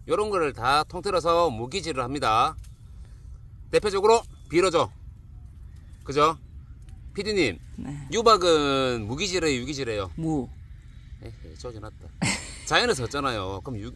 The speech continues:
Speaker 1: 유기질이잖아요.
Speaker 2: 음.
Speaker 1: 이렇게 생각하시면 됩니다.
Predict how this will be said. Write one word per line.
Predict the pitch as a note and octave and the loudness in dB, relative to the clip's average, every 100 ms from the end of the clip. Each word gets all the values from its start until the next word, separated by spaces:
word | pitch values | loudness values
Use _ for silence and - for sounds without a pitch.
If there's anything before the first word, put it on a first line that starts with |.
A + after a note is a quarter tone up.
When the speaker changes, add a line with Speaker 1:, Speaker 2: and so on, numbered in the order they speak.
| - | -10
Speaker 1:
유기질이잖아요. | A2+ D3 D#3 G2 F2+ F2 D2+ D#2 D#2 C#2 - | -10 -8 -8 -8 -10 -10 -12 -12 -12 -12 -10
Speaker 2:
음. | B2 - - C#2 - - - - - - - | -8 -8 -12 -14 -16 -18 -18 -18 -16 -16 -6
Speaker 1:
이렇게 | F#3 G3+ | -2 -2
생각하시면 | F#3 F#3+ E3 | 0 0 0
됩니다. | D#3 F3+ D#3 G#2 | -2 2 4 4